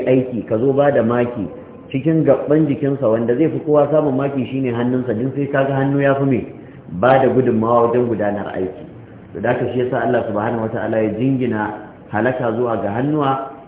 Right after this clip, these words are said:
saboda hannuwa sun fi kowace gaba tasiri wajen taimakawa wajen gudanar da aiki a gangar jikin ɗan adam.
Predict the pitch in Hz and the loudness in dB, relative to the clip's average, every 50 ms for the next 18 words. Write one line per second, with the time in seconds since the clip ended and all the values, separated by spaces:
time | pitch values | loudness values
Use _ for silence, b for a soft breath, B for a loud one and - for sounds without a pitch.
0 | - - 120 117 117 110 110 104 113 117 127 131 131 123 113 107 - 113 110 110 | -12 -8 -6 -4 -4 -4 -2 -2 -2 -2 -2 -2 -2 -2 -4 -4 -4 -6 -6 -6
1 | - 113 - - 135 139 131 123 - - 98 - - - - - - - - - | -6 -10 -6 -4 -2 0 0 0 0 -2 -4 -4 -6 -10 -16 -16 -18 -18 -20 -18
2 | - - 117 110 131 139 - 131 117 - - 147 131 127 - 139 139 123 117 117 | -10 -8 2 4 4 6 6 4 2 2 2 0 0 0 -2 -4 -2 0 0 0
3 | 113 113 120 117 117 131 131 123 120 107 - 113 110 107 107 110 107 101 - - | 0 0 -2 -2 -2 -2 -2 -2 -2 -2 -2 0 2 2 4 4 2 0 -2 -8
4 | - - - - - 107 113 113 110 117 110 113 113 113 117 110 104 - - 123 | -14 -16 -14 -10 -6 -4 -2 -2 -2 -2 -2 0 -2 -2 -2 -2 -2 0 0 0
5 | 127 - 123 123 120 120 - - 98 98 98 95 101 98 98 104 107 101 - - | 0 0 -2 -4 -6 -6 -4 -4 -4 -4 -2 -4 -2 -2 0 0 -2 -2 -4 -6
6 | - 95 92 - 90 92 90 60 82 69 | -8 -8 -6 -6 -6 -6 -6 -8 -8 -10